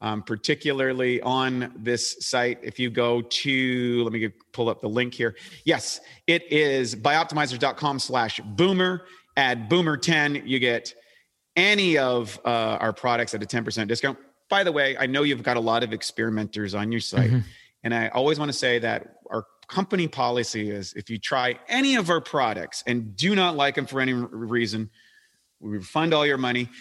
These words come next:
Speaker 1: And I would encourage them to reach out to our customer support team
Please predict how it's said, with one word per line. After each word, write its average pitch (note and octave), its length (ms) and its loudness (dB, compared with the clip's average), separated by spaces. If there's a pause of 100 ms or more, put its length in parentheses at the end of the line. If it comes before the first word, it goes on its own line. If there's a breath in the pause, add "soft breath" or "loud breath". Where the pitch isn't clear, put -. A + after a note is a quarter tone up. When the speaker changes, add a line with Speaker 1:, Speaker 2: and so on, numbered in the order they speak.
(180 loud breath)
Speaker 1:
And C3+ 80 -2
I C3+ 80 2
would D3+ 180 2
encourage D3+ 420 -4
them C#3 160 -6
to A#2+ 60 0
reach C3+ 380 -4
out C3 220 -2
to C3 240 -6
our A2 220 -2
customer A#2+ 420 -8
support A3 360 -2
team C3+ 300 -6